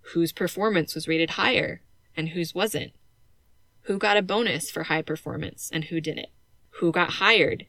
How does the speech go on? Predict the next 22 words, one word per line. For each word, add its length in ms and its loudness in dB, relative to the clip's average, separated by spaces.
and 140 -4
who 160 -10
didn't? 380 -10
When 160 2
teams 360 0
were 80 6
more 180 -2
homogenous, 880 -2
it 160 0
was 140 0
much 280 0
easier 460 0
to 220 -6
standardize 840 4
without 300 0
having 320 0
to 100 -12
consider 560 0
for 140 0
different 420 -2
lived 340 -4
experiences. 1000 -6